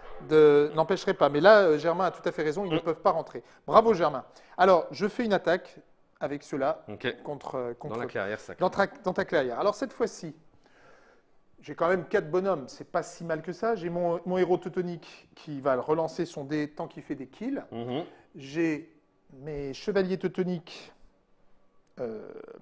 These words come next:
Speaker 1: à pied, donc ils
Speaker 2: Ouais.
Speaker 1: ont quand même un dé rouge plus un dé noir chacun. J'en ai combien ?
Speaker 2: Deux.
Speaker 1: J'en ai deux. Un rouge et un dé noir. Et j'ai mes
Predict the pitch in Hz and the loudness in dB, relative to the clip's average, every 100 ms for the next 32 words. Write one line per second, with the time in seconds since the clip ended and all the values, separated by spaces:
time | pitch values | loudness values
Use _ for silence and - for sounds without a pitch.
0 | 50 50 - - - - - 208 311 - | -20 -20 -20 -2 0 0 0 0 0 -4
1 | - 139 131 147 143 147 143 160 170 165 | -12 -10 -6 -4 0 0 0 0 0 0
2 | 165 - 156 139 - 135 120 117 160 220 | -4 -8 -14 -14 -12 -10 -10 -6 -2 -2
3 | - - 131 117 165 233 - - - 139 | -4 -10 -10 -8 -8 -8 -14 -20 -18 -14
4 | 131 139 127 127 123 113 120 117 113 101 | -14 -12 -12 -12 -8 -8 -8 -12 -18 -14
5 | 120 185 - _ _ _ _ _ _ _ | -12 -12 -12 _ _ _ _ _ _ _
6 | 107 104 120 113 117 101 107 135 190 208 | -20 -18 -16 -18 -18 -20 -18 -16 -16 -16
7 | _ _ _ _ _ _ - 170 214 - | _ _ _ _ _ _ -10 -8 -8 -10
8 | 147 135 190 190 - - 147 165 208 | -16 -6 -6 -6 -14 -20 -14 -10 -10